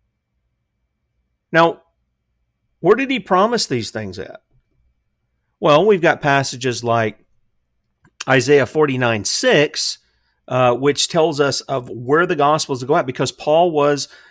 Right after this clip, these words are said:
considered to be the apostle to the Gentiles. He went outside of Israel. In fact, <clears throat>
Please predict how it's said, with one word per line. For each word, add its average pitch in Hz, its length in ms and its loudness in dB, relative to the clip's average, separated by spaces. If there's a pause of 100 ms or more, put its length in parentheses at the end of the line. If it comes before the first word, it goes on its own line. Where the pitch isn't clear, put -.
(120)
considered 135 440 -2
to 123 60 -2
be 120 180 -2
the 127 120 -4
apostle 123 600 -6
to 120 240 -4
the 123 120 -4
Gentiles. 123 640 -6
He 127 120 -8
went 123 220 -4
outside 143 640 0
of 123 120 -2
Israel. 104 480 -6 (560)
In 120 100 -12
fact, 165 520 2 (560)
<clears throat> - 160 -10